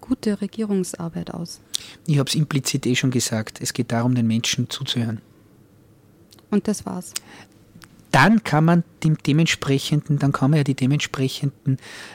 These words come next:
Speaker 2: äh, Schlüsse ziehen und dann die dementsprechenden Dinge auch umsetzen. Aber ich glaube, dass, äh, zumindest in Salzburg fällt mir das tatsächlich auf die jetzige Regierung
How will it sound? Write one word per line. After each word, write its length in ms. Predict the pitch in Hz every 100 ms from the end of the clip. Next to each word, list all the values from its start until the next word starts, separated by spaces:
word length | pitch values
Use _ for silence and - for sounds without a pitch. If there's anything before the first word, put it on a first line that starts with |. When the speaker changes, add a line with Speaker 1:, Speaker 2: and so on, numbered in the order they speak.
| -
Speaker 2:
äh, 280 | 131 127 -
Schlüsse 400 | - 170 - 139
ziehen 320 | - 165 175
und 160 | 156
dann 100 | 143
die 100 | 139
dementsprechenden 880 | 135 131 143 - - 131 - 135 -
Dinge 260 | 131 139 135
auch 80 | -
umsetzen. 580 | 175 190 127 - - 127 - - -
Aber 380 | - 131 131 123
ich 400 | 185 - 160 -
glaube, 400 | - 131 160 160
dass, 440 | 147 147 - - -
äh, 440 | 147 143 143 131 113 - 120 131 143 160 - - 175 147 139 - - -
zumindest 400 | - 180 185 -
in 60 | 160
Salzburg 520 | 147 123 151 - 175
fällt 240 | - 147 -
mir 100 | 151
das 140 | 143
tatsächlich 500 | - - 135 - -
auf 140 | 170
die 140 | - 123
jetzige 420 | 135 - 139 131
Regierung 500 | 123 - 135 143 147